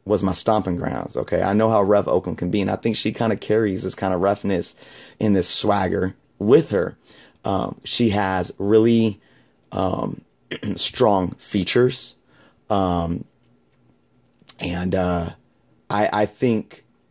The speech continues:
she carries the look and the attitude of Mary Jane. Now get this, Zendaya, the, the argument of the race thing, Z-, Zendaya's bl-, Mary Jane isn't black. Okay, first off, Zendaya is mixed race. She is black and white.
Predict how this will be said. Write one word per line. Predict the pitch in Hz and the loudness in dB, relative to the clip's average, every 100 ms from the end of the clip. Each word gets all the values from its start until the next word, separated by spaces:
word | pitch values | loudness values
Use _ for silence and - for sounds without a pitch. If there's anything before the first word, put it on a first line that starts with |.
| _ | _
she | - - 104 | -6 -2 0
carries | 90 - 104 101 104 110 - | -2 0 2 4 2 0 0
the | 104 | 0
look | 90 90 87 _ _ _ | 2 2 0 _ _ _
and | 95 92 | 0 0
the | 87 | 0
attitude | 87 85 - - 80 - _ _ _ _ | -2 -2 -4 -4 -4 -6 _ _ _ _
of | 95 | -2
Mary | 87 85 85 | 0 0 -2
Jane. | 85 87 52 | -4 -8 -6
Now | 90 | -4
get | 90 131 | 2 4
this, | 104 87 - - - - | 4 0 -8 -20 -20 -4
Zendaya, | 117 143 120 139 165 165 113 | 4 4 6 6 8 6 6
the, | 113 | 4
the | 104 - | 4 4
argument | 120 156 151 143 123 | 4 4 2 0 0
of | 90 | -2
the | |
race | 67 92 92 - | 0 2 2 -2
thing, | - 62 | -8 -8
Z-, | - 92 | -6 -6
Zendaya's | 87 92 98 110 110 92 | -4 -4 2 4 4 4
bl-, | - | -2
Mary | 107 127 120 | 0 2 2
Jane | 104 110 107 | 2 2 2
isn't | 95 87 | 2 0
black. | 80 85 - - | 0 -2 -4 -8
Okay, | - - - - - | -6 -6 -8 -14 -20
first | - 156 165 | 4 4 6
off, | 135 117 | 4 2
Zendaya | 101 101 101 127 135 | 0 0 2 2 2
is | 101 | 0
mixed | 92 92 87 - | 0 0 -2 -6
race. | 87 76 - - | -2 -2 -4 -12
She | - 113 | -4 0
is | 95 | 0
black | 71 92 92 - | 0 -2 -2 -4
and | 98 123 98 | -2 -2 -2
white. | 85 62 | -6 -8